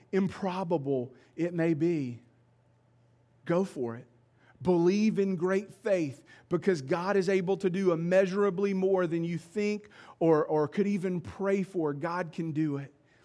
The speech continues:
And so God's calling you to great heights. And so, so these seven filters. Now, let me give you this caveat. I am not preaching this book. I'm gonna preach the seven filters. So don't feel like,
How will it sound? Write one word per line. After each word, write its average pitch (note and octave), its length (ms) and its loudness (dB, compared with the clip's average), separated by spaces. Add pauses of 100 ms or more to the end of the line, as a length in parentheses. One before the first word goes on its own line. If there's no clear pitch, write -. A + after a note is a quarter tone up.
(300)
And D3+ 80 -4
so F3+ 140 0
God's E3+ 280 -2
calling E3 360 -2
you E3 120 -4
to D#3 80 0
great D#3 320 -2
heights. D3 540 -8
And E3+ 100 -2
so, F3+ 260 0 (1200)
so F#3 160 2
these E3+ 180 -2
seven F#3 480 0
filters. C#3+ 580 -4 (280)
Now, E3 120 2
let F#3+ 160 4
me A3+ 80 4
give F#3 200 2
you F#3+ 80 -2
this F3+ 140 0
caveat. C#3 600 0 (280)
I F3 140 2
am C#3 160 0
not F#3 340 2
preaching E3 500 -2
this D3+ 160 -2
book. D#3+ 300 -2
I'm E3 120 -2
gonna F#3+ 180 0
preach F3+ 320 -4
the D3+ 100 -4
seven E3+ 320 0
filters. C#3 420 -4
So E3 100 -4
don't F3+ 240 0
feel C#4 380 2
like, D#3 420 4